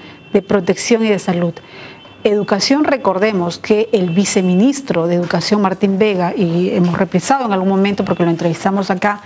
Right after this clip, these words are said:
que hay un tema que está estancado con la comprensión lectora y el razonamiento matemático.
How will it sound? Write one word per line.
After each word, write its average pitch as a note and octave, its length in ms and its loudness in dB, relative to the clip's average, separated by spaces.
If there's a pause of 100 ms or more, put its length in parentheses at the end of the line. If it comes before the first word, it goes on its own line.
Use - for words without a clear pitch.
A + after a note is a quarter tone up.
(580)
que A3+ 160 4
hay A#3 160 0
un A#3 180 2
tema A#3 240 2
que - 80 -4
está - 160 -2
estancado G3 800 -2
con G3 340 2
la G3 140 2
comprensión G3 480 0
lectora G3 340 0
y G3 60 2
el F#3 80 -2
razonamiento F3 540 -2
matemático. E3+ 600 -2